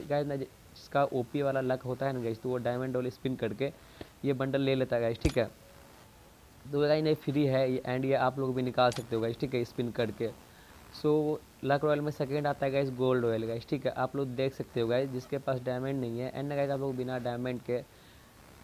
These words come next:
ये gold रॉयल से ले सकते हो guys, ठीक है? And guys gold रॉयल में भी ओपी ओपी bundle आते रहता है। And guys ये bundle guys सभी का निकल ही जाता है गाइस, ठीक है?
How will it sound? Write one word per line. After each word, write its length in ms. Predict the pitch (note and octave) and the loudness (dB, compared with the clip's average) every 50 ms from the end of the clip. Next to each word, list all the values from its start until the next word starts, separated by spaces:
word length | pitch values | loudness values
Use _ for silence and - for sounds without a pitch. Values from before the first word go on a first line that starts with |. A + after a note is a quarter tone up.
| - - - - - - - - | -20 -20 -20 -20 -20 -10 -4 0
ये 80 | B2 B2+ | 0 2
gold 280 | B2+ C3+ C#3 C#3+ C#3 | 2 4 2 4 4
रॉयल 160 | C#3 C#3 C3+ | 6 6 4
से 120 | C3+ - D3 | 4 2 -2
ले 60 | B2 | -2
सकते 260 | - - - - - | -4 -6 -10 -6 -4
हो 60 | A2+ | -2
guys, 160 | A2 A2 A2+ - | 0 0 -2 -2
ठीक 160 | D#3 - - | -4 -6 -4
है? 120 | - D#3 D3 | -4 -4 -2
And 80 | D3+ | -2
guys 240 | D3 D3 D3 C#3+ C3+ C3 B2+ | 0 0 0 0 0 -2 0
gold 240 | C3 C3+ C#3 C#3 | 0 2 2 2
रॉयल 120 | C3+ C3 B2+ | 2 2 0
में 120 | B2+ B2 B2 | 0 -2 -2
भी 80 | B2+ C3 - | -2 -2 -2
ओपी 260 | B2 B2 - - C3 | -2 -4 -2 0 0
ओपी 180 | B2 A#2+ - B2 | 0 0 -2 -4
bundle 320 | A2+ A#2 A#2 A#2+ A#2+ A#2+ | -4 -2 -2 -2 -2 -2
आते 240 | A#2 A2+ A2 - C3 | -2 -2 -2 0 0
रहता 280 | B2 A#2 G#2 - A#2+ B2+ | 0 0 0 0 0 0
है। 100 | C3+ - - | 0 -2 -2
And 220 | - C#3 D3 D3 D3 | -4 -4 -4 -2 -2
guys 220 | C#3+ D3 D3 C#3 D#3 | 0 0 -2 -2 -4
ये 340 | D3 C#3+ D3 C#3+ C#3+ D3 | -6 -4 -4 -2 -2 -2
bundle 260 | C3+ C#3 C#3+ C#3 D3 D3 | 0 -2 -2 -2 0 0
guys 260 | D3 C#3 C#3 C3+ - | 0 0 -2 -2 -2
सभी 200 | C#3+ C3 C#3 C#3 | 0 0 0 0
का 140 | - C#3 C3 | 0 -2 -2
निकल 260 | B2+ B2 A2 C3 B2+ | -2 -2 0 0 0
ही 60 | B2+ | 0
जाता 160 | B2 A2 - | -2 -2 -2
है 60 | A2+ | -2
गाइस, 140 | A2 A2+ - - | -2 -2 -2 -2
ठीक 160 | D#3+ - - | -2 0 0
है? 100 | A#2+ | -2